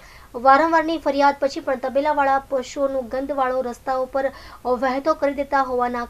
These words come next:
કારણે રાહદારીઓ પણ હેરાન પરેશાન થઈ રહ્યા હોવાનું સામે આવ્યું છે. ત્રીસ દિવસમાં પાંચ અરજી કર્યા બાદ દસ વાર પાલિકા ડ્રેનેજ ચેમ્બર સાફ કરી ચૂકી છે.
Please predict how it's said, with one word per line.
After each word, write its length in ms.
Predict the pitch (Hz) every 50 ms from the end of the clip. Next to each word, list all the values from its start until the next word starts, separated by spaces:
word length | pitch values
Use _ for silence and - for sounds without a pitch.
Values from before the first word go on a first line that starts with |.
| -
કારણે 320 | 233 202 220 247 233 196 175 - - - - - - - - - - -
રાહદારીઓ 580 | 240 262 269 269 285 294 294 311 330 294 - -
પણ 180 | 240 240 262 262 - - - - - - - -
હેરાન 340 | 285 277 277 302 320 320 277 294
પરેશાન 440 | 254 254 247 - - 254 254 254
થઈ 180 | - 269 285 302 285
રહ્યા 220 | 277 269 262 247 247
હોવાનું 340 | 254 262 262 247 233 240 240 -
સામે 340 | - 240 220 220 220 208
આવ્યું 320 | 190 196 196 220 220 - -
છે. 100 | - - - - - - - - - - - - -
ત્રીસ 240 | 269 339 370 370 - 330
દિવસમાં 560 | 320 330 339 330 - - 320 320 330 330 - -
પાંચ 320 | 302 302 339 359 - 359 311
અરજી 200 | 262 247 302 294 -
કર્યા 260 | 277 262 269 262 247 220
બાદ 260 | 254 247 262 262 247 254 208
દસ 260 | 214 277 311 302 - 269
વાર 200 | 262 254 262 269 269 - - - - - - - - 220 -
પાલિકા 460 | 277 262 269 277 302 294 330 311 294
ડ્રેનેજ 420 | - 269 262 254 269 269 269 269 - -
ચેમ્બર 300 | 262 240 240 226 240 254 269 277 - - -
સાફ 500 | - - - - 254 247 262 262 - - - - 247 -
કરી 260 | - 269 247 254 226 -
ચૂકી 260 | 220 - 233 220 - -
છે. 120 | 185